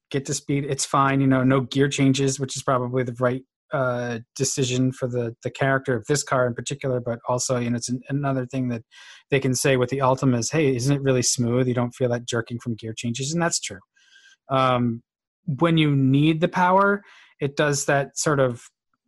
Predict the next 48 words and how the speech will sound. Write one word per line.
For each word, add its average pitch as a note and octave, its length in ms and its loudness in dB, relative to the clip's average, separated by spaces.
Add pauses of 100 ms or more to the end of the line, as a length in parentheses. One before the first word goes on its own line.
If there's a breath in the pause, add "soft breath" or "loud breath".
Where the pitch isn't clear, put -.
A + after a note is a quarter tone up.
(260)
motorboating C#3+ 1080 4
thing D#3+ 440 0 (120)
that C3+ 240 0
C C#3+ 220 -4
V C#3 120 -4
Ts C#3 280 -4
will C3+ 80 0
do, C#3+ 360 0
and C3+ 140 2
it's, C3+ 140 0
like, C#3+ 200 -2
double D3+ 320 2
rubber C#3 280 2
bandy B2+ 380 2
because, A#2 580 -4 (880 loud breath)
you D#3 160 0
know, C#3+ 80 4
you've C3+ 120 0
got, D3 220 2
it D3 300 0
has D3 240 0
to C#3 100 -4
build D3+ 340 0
boost, C#3 280 2
which C3+ 100 -2
is C3+ 100 -4
pretty F3+ 220 2
quick D3+ 240 -2
about, F3+ 320 0
but C#3+ 120 0
it C3 100 2
also C3+ 240 2
has B2+ 160 -2
to B2+ 80 -8
get C#3 160 -4
to D3 80 -4
the C3 120 0
right C3+ 240 0
ratio, E3+ 540 2
and C#3+ 200 2
those D#3 200 2
things D3 260 0
never C#3 680 2
seem C#3 320 2
to C3+ 100 -2
just B2 360 -4
happen B2+ 300 0
exactly A#2 800 -6